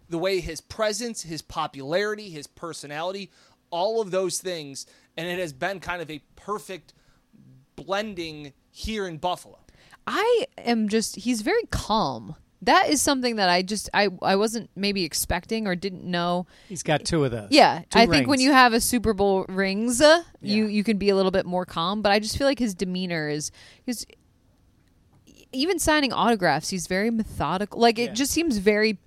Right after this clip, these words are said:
Speaker 2: peaceful <laughs> almost.
Speaker 3: Yeah.
Speaker 2: I don't even know, but he, he kno-, look, he's been playing this game a long time. He's been successful at this game for a long time. You can tell how dialed in he is about everything, but that was just not something I was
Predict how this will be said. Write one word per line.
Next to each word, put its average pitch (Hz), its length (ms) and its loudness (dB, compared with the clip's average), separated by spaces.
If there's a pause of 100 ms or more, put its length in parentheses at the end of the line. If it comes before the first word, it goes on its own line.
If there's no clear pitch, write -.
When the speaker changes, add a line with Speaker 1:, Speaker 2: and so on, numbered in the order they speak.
(140)
Speaker 2:
peaceful 403 680 6
<laughs> - 40 -8
almost. 440 440 4
Speaker 3:
Yeah. - 100 4
Speaker 2:
I 269 100 8
don't 349 140 2
even 349 140 -4
know, 277 160 6
but 202 160 2
he, 240 240 -2 (280)
he 285 200 2
kno-, 233 200 6 (180)
look, 165 280 -10
he's 180 200 -4
been 175 160 -2
playing 180 220 0
this 175 120 -4
game 165 200 -4
a 160 40 -2
long 156 200 -2
time. 160 340 -4
He's 156 160 -10
been 143 160 -10
successful 156 520 -4
at 143 60 -8
this 151 140 -6
game 147 180 -10
for 151 120 -10
a 151 40 -6
long 147 220 -8
time. 147 300 -10
You 165 100 -8
can 165 160 -4
tell 156 240 -2
how 151 180 0
dialed 143 460 -4
in 147 120 -4
he 143 100 -6
is 147 240 -2
about 147 360 -2
everything, 147 600 -6
but 143 140 -6
that - 160 -2
was 160 220 -4 (420)
just 262 280 -6
not 240 240 2
something 220 260 2
I 185 100 6
was 175 320 0